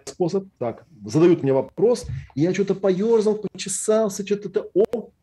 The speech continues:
ответ нашелся, о. Потому что ответ очень часто находится, как бы... Для того, чтобы найти ответ,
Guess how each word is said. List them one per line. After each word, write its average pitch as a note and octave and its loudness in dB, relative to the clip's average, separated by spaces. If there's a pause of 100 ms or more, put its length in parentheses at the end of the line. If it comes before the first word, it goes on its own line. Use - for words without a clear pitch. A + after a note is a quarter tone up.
ответ D#3 -2
нашелся, C3 -6
о. D3+ -4 (960)
Потому G3 2
что - -2
ответ F3+ -2
очень F#3 -2
часто G#3+ 0 (180)
находится, F3+ 0 (520)
как D#3 2
бы... C#3+ 4 (760)
Для C#3+ 0
того, F#3 4
чтобы D3 0
найти E3+ 2
ответ, E3 0